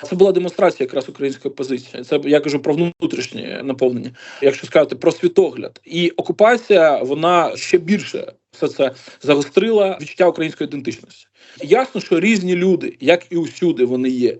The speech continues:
мається на увазі, і вони були до повномасштабної війни, вони були в період окупації, я маю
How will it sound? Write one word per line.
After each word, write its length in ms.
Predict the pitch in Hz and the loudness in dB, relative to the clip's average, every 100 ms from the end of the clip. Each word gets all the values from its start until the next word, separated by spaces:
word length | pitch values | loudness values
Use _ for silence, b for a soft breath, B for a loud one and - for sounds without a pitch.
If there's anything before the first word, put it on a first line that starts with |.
| - | -6
мається 260 | 139 135 - | -6 -4 -2
на 60 | |
увазі, 240 | 147 135 117 | 0 2 0
і 20 | |
вони 180 | 151 165 | -2 -2
були 200 | 139 127 | 0 2
до 260 | 147 233 - | 6 6 4
повномасштабної 640 | 175 175 160 175 156 156 | 0 -2 0 -2 -2 -4
війни, 180 | 151 143 B B - | -6 -8 B B -2
вони 140 | 165 | 0
були 220 | 165 147 | 4 6
в 100 | 131 | 6
період 280 | 190 233 202 | 4 4 4
окупації, 380 | 190 175 180 - | 0 2 2 2
я 80 | 190 | 0
маю 140 | 175 | 0